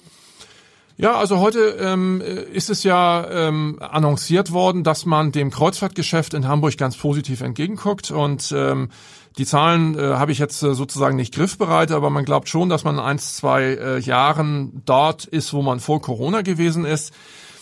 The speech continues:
Ähm, das glaube ich auch. Hamburg ist ein attraktiver Standort für Kreuzfahrten.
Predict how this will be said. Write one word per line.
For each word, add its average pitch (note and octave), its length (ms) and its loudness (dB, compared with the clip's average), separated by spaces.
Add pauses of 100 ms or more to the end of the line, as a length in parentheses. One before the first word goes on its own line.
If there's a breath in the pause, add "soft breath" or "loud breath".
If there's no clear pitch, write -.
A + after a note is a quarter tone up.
(160 loud breath)
Ähm, D3 360 4
das - 460 -2
glaube D#3+ 380 2
ich C3 240 -6
auch. F3 340 -2
Hamburg E3 460 2
ist F3+ 180 0
ein G3+ 180 -2
attraktiver D3+ 800 -2
Standort D#3+ 580 -4
für F3+ 120 -6
Kreuzfahrten. F3 920 -2